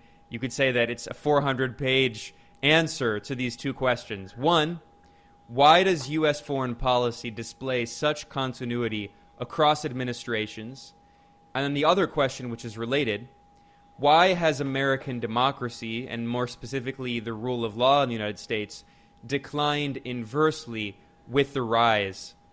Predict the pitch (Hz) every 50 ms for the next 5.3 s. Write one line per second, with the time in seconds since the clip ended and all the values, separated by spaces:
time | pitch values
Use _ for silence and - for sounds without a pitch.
0 | _ _ _ - 120 120 107 113 120 123 123 120 113 113 - - - 120 113 104
1 | 104 104 98 104 101 101 98 98 98 92 98 - - - _ _ _ _ _ _
2 | _ - 123 131 131 131 127 127 - - - - - _ - - 120 120 151 180
3 | 175 - - 175 160 135 123 127 123 135 139 143 143 143 135 123 - - - _
4 | _ _ _ _ _ _ _ _ - - - 151 143 143 156 160 170 156 131 156
5 | 147 - - 143 135 120